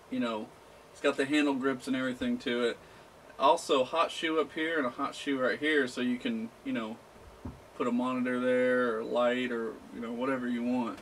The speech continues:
Let's say you're wanting to put these on your rig. They're cool because they have,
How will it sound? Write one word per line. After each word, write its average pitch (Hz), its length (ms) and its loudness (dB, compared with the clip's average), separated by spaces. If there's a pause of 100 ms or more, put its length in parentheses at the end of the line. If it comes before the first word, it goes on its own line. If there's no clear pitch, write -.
(120)
Let's 147 160 -6
say 170 220 0
you're 156 100 -2
wanting 135 200 -2
to - 40 -14
put 160 160 -4
these 143 160 -2
on 139 140 2
your 123 100 -2
rig. 156 420 2 (960)
They're 127 140 -4
cool 208 320 8
because 139 280 -2
they 135 120 0
have, 127 340 2